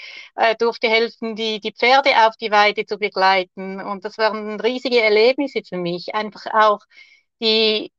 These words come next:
die Kraft und trotzdem auch die Sanftmütigkeit dieser großen Tiere zu erleben, auch bei den Kühen. Und die Kühe, die sind ja so soziale Tiere.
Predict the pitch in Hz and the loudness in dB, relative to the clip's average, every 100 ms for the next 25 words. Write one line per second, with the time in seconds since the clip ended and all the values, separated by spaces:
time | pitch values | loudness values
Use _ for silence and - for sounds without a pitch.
0 | _ _ 233 233 - - 254 294 _ 277 | _ _ -12 -12 -10 0 0 0 _ -12
1 | 262 - 254 247 _ - 247 254 240 233 | -12 -6 -4 -4 _ -4 -4 0 0 0
2 | 254 247 285 - 320 294 262 - 185 180 | -6 -4 -2 -2 -2 -2 -4 -2 -2 -2
3 | 202 180 180 175 - 175 185 170 170 180 | -6 -6 -2 -2 -6 -8 -4 -4 -4 -8
4 | 160 170 175 165 175 175 196 220 202 208 | -8 -6 -6 -6 -6 -4 -2 -2 -2 -4
5 | - 269 285 208 196 180 214 - 254 254 | 0 2 2 2 -2 -8 -12 -4 -2 -2
6 | 226 208 202 - 262 - 240 - 202 226 | -4 -6 -4 0 0 -2 -6 0 2 2
7 | 196 - 202 220 240 294 | 0 -4 -2 0 2 0